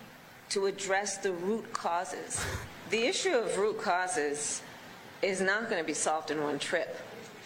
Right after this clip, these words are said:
To address the root causes as though it's something that can be dealt with overnight, to feel the effects of those root causes on our shores. And the root causes are based on the problems and the challenges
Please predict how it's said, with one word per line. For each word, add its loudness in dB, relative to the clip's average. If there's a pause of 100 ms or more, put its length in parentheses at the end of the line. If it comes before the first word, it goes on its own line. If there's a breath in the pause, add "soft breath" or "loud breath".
(160)
To 2 (400)
address 0
the 0
root 0
causes 0
as 0
though 2
it's 0
something 0
that 0
can -2
be 2
dealt 0
with 2
overnight, 0 (540 loud breath)
to 2
feel 4
the 4
effects 0 (480 loud breath)
of 2
those 2
root 0
causes -2
on 2
our 0
shores. -2 (1000)
And 2
the 4
root 0
causes 0
are 4
based 0
on 2
the 0
problems 0
and 2
the 0
challenges 0